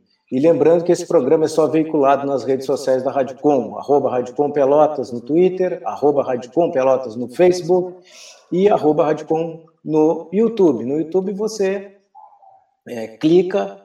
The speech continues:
e toca o sininho, né? E nos a-, nos ajuda a construir essa ferramenta de comunicação. E os, e o pessoal que mantém esse projeto é os sindicatos bancários, Alimentação, Azufpel, Adufpel,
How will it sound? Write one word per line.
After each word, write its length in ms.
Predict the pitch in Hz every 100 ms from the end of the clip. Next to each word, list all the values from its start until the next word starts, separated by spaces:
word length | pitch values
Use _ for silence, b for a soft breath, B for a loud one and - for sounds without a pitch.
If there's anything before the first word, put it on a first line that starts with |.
| _
e 520 | - 151 185 202 - _
toca 220 | 160 156
o 40 |
sininho, 440 | - 214 180 160 120
né? 180 | 123 123
E 220 | 127 123
nos 260 | 143 147
a-, 140 | 160 -
nos 260 | 139 147
ajuda 320 | 175 143 160 165
a 40 |
construir 600 | 165 156 - 139 160 160 -
essa 280 | 147 147 143
ferramenta 840 | 160 151 147 127 139 143 135 135 b b b b b
de 140 | 120
comunicação. 1000 | 127 139 139 139 147 156 - 104 98 - _
E 120 | 135
os, 240 | 160 156 -
e 180 | 214 190
o 80 |
pessoal 280 | 190 175 160
que 120 | 151
mantém 380 | 139 143 131 131
esse 220 | 123 -
projeto 600 | - 190 143 165 180 180 147 -
é 160 | 127
os 240 | 123 117 -
sindicatos 640 | 123 120 117 107 107 107
bancários, 800 | 123 175 170 170 175 180 180 -
Alimentação, 880 | 117 120 117 113 110 - 160 170 135
Azufpel, 640 | 104 110 113 - 156 160
Adufpel, 800 | 127 120 107 - 151 160 165 165